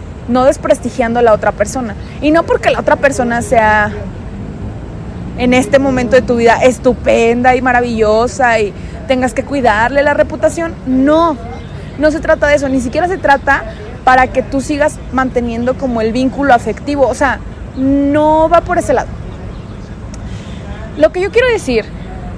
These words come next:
es que se vale, o sea, se vale que, pues, terminas una relación y generalmente te duele. Generalmente no sabes cómo lidiar con eso y, pues, muchas veces hablas cosas que no te hubiera gustado decir.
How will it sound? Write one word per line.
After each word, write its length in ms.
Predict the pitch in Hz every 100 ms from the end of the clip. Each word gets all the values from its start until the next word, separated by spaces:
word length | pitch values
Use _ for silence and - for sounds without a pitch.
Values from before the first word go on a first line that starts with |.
| - - - -
es 180 | - 285
que 140 | - 359
se 180 | 359
vale, 300 | 254 220 185
o 40 | 156
sea, 160 | 214
se 180 | 202 233
vale 580 | 247 262 269 277 285 285
que, 320 | 277 240 247 247 - - -
pues, 540 | 294 277 269 247 - - - - - - - - - -
terminas 400 | 269 254 269 254
una 120 | 262
relación 440 | 269 294 302 349 339
y 60 |
generalmente 560 | - 247 220 220 233 269
te 160 | 240 214
duele. 440 | 220 240 208 165 - - - -
Generalmente 580 | 247 247 247 262 269 294
no 140 | 294
sabes 440 | 247 277 262 277 -
cómo 220 | 285 294
lidiar 280 | 277 233 240
con 160 | 269
eso 280 | 254 240 254
y, 40 |
pues, 160 | 247 247
muchas 300 | 247 247 277
veces 320 | 277 277 285
hablas 320 | 277 277 285
cosas 320 | - 311 294 -
que 100 | 240
no 140 | 233
te 100 | 254
hubiera 260 | 254 247 247 - - - -
gustado 400 | 320 302 233 202
decir. 400 | 202 349 349